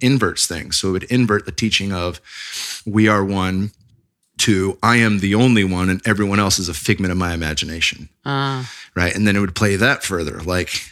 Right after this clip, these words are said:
Speaker 1: "For eternity, you are to be fucked with," you know, and, like, anything my five or six-year-old does to me is on purpose to fuck with me. It's not a six-year-old being a six-year-old.
Speaker 2: Uh-huh.
Speaker 1: It's not a kid pushing boundaries to see where they can operate in. It's, it's, um,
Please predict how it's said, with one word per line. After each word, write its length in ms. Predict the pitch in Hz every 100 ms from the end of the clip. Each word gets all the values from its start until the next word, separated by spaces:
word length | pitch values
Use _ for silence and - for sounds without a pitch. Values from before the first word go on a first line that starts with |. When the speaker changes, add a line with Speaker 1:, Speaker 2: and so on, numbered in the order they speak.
| _
Speaker 1:
"For 260 | - - 95
eternity, 720 | 95 - 190 127 85 87 110 -
you 240 | 98 101
are 120 | 95
to 80 | 92
be 120 | 92
fucked 280 | 101 156 -
with," 300 | 95 - -
you 80 | 101
know, 160 | 90 92
and, 220 | 98 95
like, 240 | 92 87 -
anything 400 | 120 117 120 110
my 200 | 101 98
five 400 | - - 107 101
or 60 |
six-year-old 540 | 95 123 - 101 95 92
does 240 | 131 135
to 100 | -
me 240 | 90 82 90 - - - - - -
is 160 | 139 120
on 160 | 117
purpose 420 | - 127 - 90
to 120 | - 95
fuck 220 | 98 85
with 160 | 78
me. 100 | 62 - -
It's 160 | - -
not 140 | 117
a 40 | 104
six-year-old 460 | - 117 - 107
being 180 | 95 101
a 60 | 101
six-year-old. 640 | - 87 - 90 87 80 -
Speaker 2:
Uh-huh. 260 | 147 139
Speaker 1:
It's 160 | 131 120
not 120 | 123
a 40 | 117
kid 300 | - 107 92
pushing 280 | 110 120
boundaries 480 | 107 98 95 98 95
to 100 | -
see 260 | 101 - 104
where 240 | 95 92
they 140 | 95 104
can 120 | 117
operate 420 | 107 87 92 80
in. 240 | 82 73 78 - - - - -
It's, 440 | 98 95 - -
it's, 320 | 107 95 - -
um, 480 | 95 92 90 80